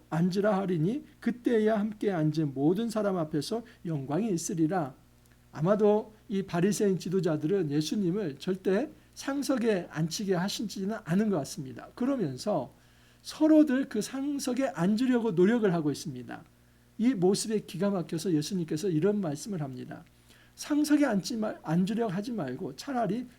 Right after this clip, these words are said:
말석에 앉아라." 왜냐하면 상석에 앉으려고 그렇게, 어, 이제 서로, 어, 싸우다가 더 높은 사람이 오면 그 사람 밀려나서 저 말석으로 간다면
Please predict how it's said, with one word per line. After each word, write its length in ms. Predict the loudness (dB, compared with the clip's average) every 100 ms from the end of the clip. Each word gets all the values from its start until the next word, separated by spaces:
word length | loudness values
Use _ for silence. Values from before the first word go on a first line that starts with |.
| -10
말석에 480 | -4 -4 -2 -2 0
앉아라." 560 | 0 0 2 0 -2
왜냐하면 540 | 0 0 0 0 -2 -4 -12 -20
상석에 540 | -12 -4 0 2 4 4
앉으려고 540 | 4 2 0 0 0
그렇게, 640 | 4 2 2 0 2 0 -2 -10 _ -8
어, 240 | -4 0
이제 360 | 2 2 2 0 -12
서로, 500 | -6 0 2 2 2 -8 -6
어, 200 | -4 -2
싸우다가 840 | 4 6 6 4 2 2 -2 -4 -14 _
더 240 | 0 4 4
높은 340 | 2 -2 -2
사람이 440 | 0 4 4 4
오면 440 | 2 2 2 -2 -6 -14 _
그 100 | -4
사람 300 | 0 2 2
밀려나서 540 | 2 2 2 0 -2 -4
저 260 | 0 0
말석으로 480 | 2 0 -2 -2 -2
간다면 520 | -2 -2 0 0 -2